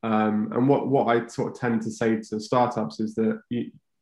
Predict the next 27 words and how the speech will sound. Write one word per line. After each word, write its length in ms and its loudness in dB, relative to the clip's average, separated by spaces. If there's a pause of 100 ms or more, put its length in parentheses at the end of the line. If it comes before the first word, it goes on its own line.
(500)
a 80 2
V 240 4
C 200 2
might 300 4
tell 220 2
you 160 6
it's 160 -2
one 180 2
million 240 2
of 100 -2
A 80 -2
R 200 0
R, 240 -2
but 120 -8
when 120 0
you 100 4
go 180 2
back 240 0
to 60 -8
them 140 0
with 120 0
one 160 2
million 280 2
of 100 -4
A 80 2
R 160 2
R, 260 2